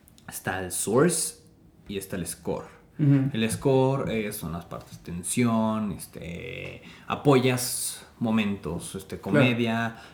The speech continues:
Speaker 1: apoyas miedo, apoyas, este, eh, drama,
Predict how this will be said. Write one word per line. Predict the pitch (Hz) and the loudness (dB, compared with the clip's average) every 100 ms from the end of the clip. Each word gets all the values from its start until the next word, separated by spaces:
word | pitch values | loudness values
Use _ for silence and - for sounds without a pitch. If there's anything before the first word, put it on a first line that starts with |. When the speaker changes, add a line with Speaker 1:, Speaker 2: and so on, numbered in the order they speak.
| - | -12
Speaker 1:
apoyas | 98 107 95 92 | -6 -2 -2 0
miedo, | 117 113 107 104 101 | 2 2 0 -2 -4
apoyas, | 98 101 95 92 92 | -4 -4 -4 -6 -10
este, | - - 80 80 82 85 90 87 - - - - | -12 -10 -8 -6 -6 -6 -8 -10 -16 -20 -20 -8
eh, | 98 95 92 90 | -4 -2 -2 -2
drama, | 101 113 110 104 101 101 - | 2 4 4 2 0 -2 -6